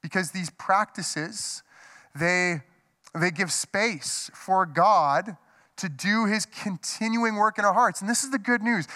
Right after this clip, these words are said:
that God doesn't just kind of create this new heart in us and then say, "Hey, you're on your own now." But instead, He continues to work in our hearts, renewing them day by day.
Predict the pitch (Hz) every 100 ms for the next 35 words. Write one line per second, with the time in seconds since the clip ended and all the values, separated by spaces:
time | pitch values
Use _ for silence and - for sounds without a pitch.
0 | - - 170 208 262 269 262 247 220 254
1 | 240 - 240 - - 226 202 208 240 -
2 | - - - _ - 196 185 185 226 190
3 | 196 214 202 175 180 208 - - - _
4 | - 180 196 180 - 190 208 170 160 175
5 | 185 180 196 185 143 139 175 170 _ _
6 | _ _ _ _ _ - 175 - - 226
7 | 220 175 170 - - 175 - - 170 202
8 | 170 123 104 - - - _ _ _ _
9 | - 165 147 165 190 185 - 170 185 185
10 | 160 160 151 - 151 165 156 156 202 214
11 | 196 180 175 139 180 180 196 170 170 170
12 | 139 151 151 135 117